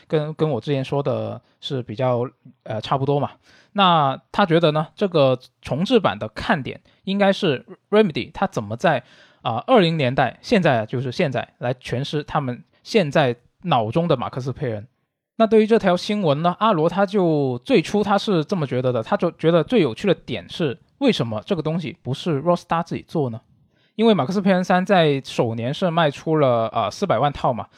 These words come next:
然后后续的销量其实没有公布过，啊，但是这并不是一个常卖的系列嘛，所以就可以参考服务器关闭的时间。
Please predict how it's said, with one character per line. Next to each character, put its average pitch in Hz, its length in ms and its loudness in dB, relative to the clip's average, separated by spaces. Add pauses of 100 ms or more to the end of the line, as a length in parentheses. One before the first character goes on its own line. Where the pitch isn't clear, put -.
(120)
然 143 120 2
后 165 80 -2
后 240 140 4
续 185 160 2
的 139 60 2
销 175 220 2
量 165 120 2
其 147 160 -6
实 147 140 -2
没 131 160 0
有 117 80 2
公 135 180 -6
布 147 160 -6
过， - 240 -8 (360)
啊， 110 200 -6
但 202 160 2
是 180 180 2
这 202 160 4
并 175 280 -2
不 131 120 -2
是 156 280 -4
一 120 140 -6
个 151 200 -2
常 117 260 -6
卖 165 200 2
的 120 80 0
系 143 180 -6
列 131 120 -4
嘛， 104 140 -12 (280)
所 165 180 2
以 131 40 0
就 147 280 2
可 160 140 0
以 135 80 2
参 147 240 -4
考 104 220 -2
服 123 220 -8
务 147 80 -2
器 139 240 -6
关 151 180 -2
闭 156 140 -2
的 117 80 -2
时 - 180 -12
间。 123 240 -6